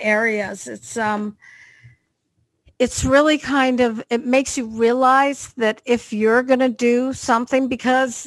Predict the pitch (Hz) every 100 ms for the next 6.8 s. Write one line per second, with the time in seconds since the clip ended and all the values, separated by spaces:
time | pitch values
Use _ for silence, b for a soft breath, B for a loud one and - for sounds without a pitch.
0 | - 208 226 220 214 214 220 214 208 202
1 | 185 - 214 - 190 208 208 202 202 -
2 | 233 220 - 202 180 180 175 - 196 180
3 | 185 - 196 190 185 185 190 180 175 175
4 | 175 185 b b b b _ - 190 185
5 | 180 196 190 175 165 220 202 175 180 -
6 | 185 175 175 170 170 170 104